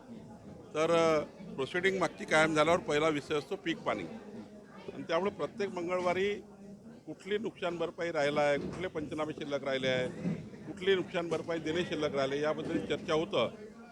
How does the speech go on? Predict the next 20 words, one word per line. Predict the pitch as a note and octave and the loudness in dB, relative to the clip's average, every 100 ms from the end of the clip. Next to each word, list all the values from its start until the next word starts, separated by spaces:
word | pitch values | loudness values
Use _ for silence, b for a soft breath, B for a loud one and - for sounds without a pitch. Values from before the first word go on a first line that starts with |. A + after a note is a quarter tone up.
| - - A2+ | -18 -4 2
त्यामुळं | E3 F#3 G#3 G#3+ - | 4 8 8 6 2
आणि | D3+ | -2
मुख्यमंत्र्यांचे | F3 C3+ F#3+ F#3 F#3 G3 | -2 -4 -4 -4 -4 -4
स्पष्ट | F#3+ F#3 F3+ F#3 | -4 -6 -2 0
आदेश | E3 D#3 | 0 -2
आहे | F3 | -4
की | F#3 A3+ A3+ - - - - A#2 | -2 -6 -8 -10 -20 -20 -18 -2
जे | D#3 F#3+ | 0 2
काही | G#3 A3 A#3 | 4 4 4
नुकसान | F3 - F3+ | -2 -4 -2
झालं | D#3+ D#3 | 0 2
आहे | E3 F#3+ | 2 2
ते | - F3+ G3 G#3 | -2 -2 2 2
सर्व | G3 - F3 A3 | -2 -2 0 2
नुकसान | F#3+ - E3+ | 0 -2 0
भरपाई | C#3 B2+ C3+ G2+ D#2 - - - - | 0 0 -2 -2 -8 -20 -20 -14 -6
आपण | B2+ C3 F#3 F3+ | -4 0 0 -2
शेतकऱ्याला | D3 C#3+ F#3 D#3+ | -4 -4 -2 -2
दिली | C#3+ C#3+ E3 | -2 -2 0
पाहिजे. | E3 E3 F3+ | 0 0 -2